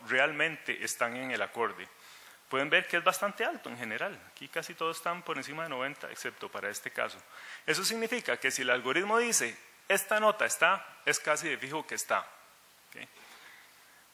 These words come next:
A veces se le van unas, eso queda aquí claro con la exhaustividad. La exhaustividad es más bien qué fracción de las notas que realmente están en el acorde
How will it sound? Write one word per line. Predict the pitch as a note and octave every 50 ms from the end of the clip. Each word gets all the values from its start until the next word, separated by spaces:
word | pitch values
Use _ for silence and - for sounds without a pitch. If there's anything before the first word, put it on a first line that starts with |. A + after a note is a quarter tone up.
| _ -
A | D3+ F3
veces | F3 F#3 F#3 - A3+ A3
se | - E3
le | C#3 B2
van | B2 B2 B2 C#3+
unas, | F#3 G#3 F#3 C3+ - -
eso | - B2 - - D#3 - - - - - - - -
queda | - B2+ B2 B2+
aquí | C3+ C3 - C#3+ C3+
claro | - - C3+ C3+ C#3 C#3 -
con | C#3+ B2+
la | A#2 A2+
exhaustividad. | - - - G#2+ - - - A2 G#2+ A2 A#2+ B2 A#2 A2 - - - -
La | A2 A2
exhaustividad | A2 - - A#2 - - - A#2+ A#2 A2+ A#2 A#2+ A#2+ B2 C#3+ E3 G3 F#3+ -
es | D3+ D#3+ E3
más | E3 E3 D#3+
bien | E3+ E3+ D#3 A#2 - - - - - - - - - - - - -
qué | - F#3 G3
fracción | F#3+ - G#3+ A3 G#3+ - - - - A3 A3 A3 F#3+ D3+ B2+ A2 G#2+ A2 A2
de | B2+ B2
las | A#2+ A#2 A#2
notas | C3+ F3 G3+ G3 - C3+ - -
que | - A2+ A2
realmente | G#2 G#2 C3+ D3+ E3 F3+ F#3 G3 G3+ G3+ F#3 - - A#2
están | - - C3 C3 D3
en | E3 F#3 F#3
el | F#3 F#3+
acorde | F#3 - - F3 F3 F3+ F3+ F#3 G3+